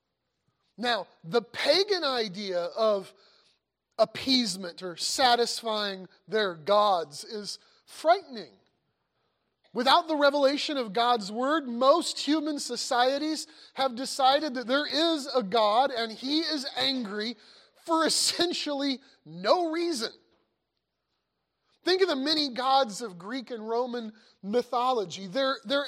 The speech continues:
angry on a whim. Their, their wrath can be directed at you for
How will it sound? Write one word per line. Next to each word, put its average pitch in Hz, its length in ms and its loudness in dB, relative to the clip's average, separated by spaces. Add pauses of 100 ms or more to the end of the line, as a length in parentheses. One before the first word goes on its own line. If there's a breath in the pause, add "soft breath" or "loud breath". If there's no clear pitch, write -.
angry 330 400 -4
on 302 140 0
a 285 80 0
whim. 302 440 -2
Their, 226 260 2
their 277 200 -4
wrath 320 340 0
can 269 180 -12
be 269 120 -6
directed 294 560 -2
at 240 120 -10
you 233 380 -6 (320 soft breath)
for 285 520 -2